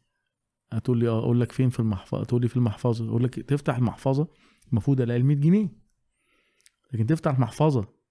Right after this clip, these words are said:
ما الاقيش المية جنيه، يبقى ما ايه، يبقى انت ما عندك، معكش المية جنيه.'"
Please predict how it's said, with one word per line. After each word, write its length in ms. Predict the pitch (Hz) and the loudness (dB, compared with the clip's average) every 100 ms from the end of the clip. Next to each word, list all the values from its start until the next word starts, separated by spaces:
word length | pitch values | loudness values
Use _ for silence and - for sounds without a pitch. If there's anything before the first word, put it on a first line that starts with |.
| _ | _
ما 100 | 110 | 0
الاقيش 300 | 107 123 151 | 2 2 2
المية 140 | 147 143 | 2 2
جنيه، 340 | 131 135 160 160 _ | 4 4 2 -2 _
يبقى 200 | 120 107 | -4 -2
ما 200 | 104 101 | 0 2
ايه، 280 | 113 120 120 - | 2 2 -2 -6
يبقى 360 | 107 104 95 | -4 -2 0
انت 180 | 98 98 | -2 0
ما 80 | 98 | -2
عندك، 200 | 92 104 | 0 -2
معكش 380 | 98 120 - - | 0 0 -2 0
المية 200 | 95 127 | 2 2
جنيه.'" 300 | 147 190 | 4 2